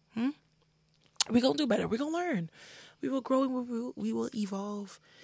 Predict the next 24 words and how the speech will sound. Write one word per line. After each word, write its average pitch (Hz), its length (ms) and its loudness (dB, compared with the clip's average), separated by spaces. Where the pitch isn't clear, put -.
And 180 540 -2
this 240 200 0
is 262 140 -6
the 285 120 4
journey, 240 680 0
right? 349 460 4
This 226 160 2
is 233 140 -2
the 240 100 2
journey. 170 460 2
Um, 175 640 4
we're 185 240 8
landing. 190 640 10
<laughs> 294 40 -6
We're 180 160 2
landing 180 500 6
slowly. 170 580 2
Thank 226 200 2
y'all 214 160 6
for 202 160 -2
listening 180 600 2
to - 140 -8
today's 170 360 -2
episode. 170 800 -2